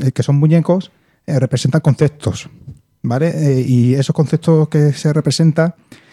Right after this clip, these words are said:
digamos que son los, los poderes que rigen la sociedad hoy en día, ¿vale? El primero de ellos es el propietario. El segundo, una monja que representa el, eh, la religión. La tercera es la fuerza del Estado,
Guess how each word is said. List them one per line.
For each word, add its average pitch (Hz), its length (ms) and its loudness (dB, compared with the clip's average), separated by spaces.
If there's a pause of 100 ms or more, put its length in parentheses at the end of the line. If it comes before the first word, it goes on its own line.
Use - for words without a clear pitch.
(280)
digamos 139 340 0
que 151 80 0
son 156 560 2 (100)
los, 120 520 2 (420)
los 131 220 0
poderes 147 360 2
que 147 140 -2
rigen 147 280 -2
la 131 60 0
sociedad 127 440 -2
hoy 127 140 2
en 110 120 0
día, 98 260 -2 (300)
¿vale? 123 260 -2
El 123 100 0
primero 135 340 0
de 147 100 0
ellos 160 400 0
es 139 140 2
el 135 100 0
propietario. 101 560 -2 (720)
El 123 380 0
segundo, 156 600 0
una 143 200 2
monja 165 320 2
que 139 80 -4
representa 123 480 0
el, 131 140 0
eh, 117 340 0
la 117 140 0
religión. 107 540 -2 (680)
La 117 140 -4
tercera 120 680 -2
es 131 100 0
la 135 100 -2
fuerza 143 240 0
del 127 120 2
Estado, 156 400 0